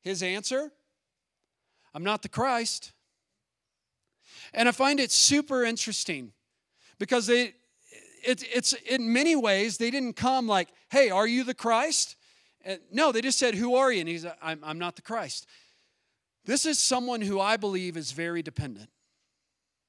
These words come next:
He's dependent. And what I mean by that is how often you and I, we may not come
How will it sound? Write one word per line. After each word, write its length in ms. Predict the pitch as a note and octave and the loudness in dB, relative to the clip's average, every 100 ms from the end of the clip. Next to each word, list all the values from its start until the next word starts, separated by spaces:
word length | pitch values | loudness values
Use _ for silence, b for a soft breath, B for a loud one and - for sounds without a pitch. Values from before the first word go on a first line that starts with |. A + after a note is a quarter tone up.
| _ _ _ _ _ _ _ _ _ _ _ _ _ _ | _ _ _ _ _ _ _ _ _ _ _ _ _ _
He's 220 | G3 F3 | -10 -8
dependent. 580 | F#3 - A3+ A#3 D3+ A#2+ _ _ _ _ _ _ b b F#3 | -8 -8 -8 -8 -10 -14 _ _ _ _ _ _ b b -2
And 80 | |
what 140 | G#3+ A3+ | 2 2
I 80 | G#3 | 2
mean 340 | G#3 C4 B3+ | 0 0 2
by 160 | G#3+ F3 | 2 4
that 240 | E3+ E3+ | 2 0
is 320 | E3+ E3+ - - | -2 -4 -6 -10
how 440 | _ - A3 A#3+ A#3+ | _ -10 -4 0 2
often 580 | A#3 A#3+ - E3+ E3 - | 0 -4 -6 -8 -8 -14
you 300 | D3+ A#3 C4 | -6 -4 -2
and 100 | A#3 | 0
I, 460 | G#3+ G3+ C#3+ C#3+ - _ _ _ _ _ _ _ B B B B _ | 0 0 -4 -8 -14 _ _ _ _ _ _ _ B B B B _
we 200 | D#3+ B3 | -4 -2
may 160 | D4+ C#4 | 0 -2
not 240 | B3+ G#3 | -4 -6
come 320 | - A3+ A3 | -6 -6 -6